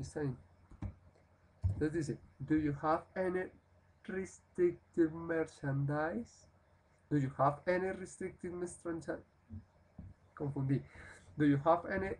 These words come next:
restricted merchandise? Do you have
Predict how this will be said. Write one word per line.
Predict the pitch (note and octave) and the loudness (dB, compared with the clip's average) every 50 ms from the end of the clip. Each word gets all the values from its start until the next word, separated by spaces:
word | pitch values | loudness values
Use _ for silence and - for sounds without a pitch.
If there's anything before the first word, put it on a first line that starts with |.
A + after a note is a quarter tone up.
| - - | -10 -8
restricted | - F#3 F#3 - - - F3+ F3 - - - E3+ E3+ - | -6 -6 -6 -6 -6 -4 -4 -4 -4 -4 -8 -8 -8 -6
merchandise? | - F3 F3+ F3 - - E3+ E3+ E3+ E3+ F3 F3+ G3 A#3 A#3+ - - - - - - - _ _ _ _ _ _ - - | -6 -6 -6 -4 -4 -4 -2 0 2 2 2 0 0 -4 -8 -10 -16 -20 -20 -20 -20 -20 _ _ _ _ _ _ -8 -4
Do | C3+ C3+ | -4 -4
you | C3 C#3 - | -2 -2 2
have | C#3 C#3+ D#3 - - | 4 4 4 2 -2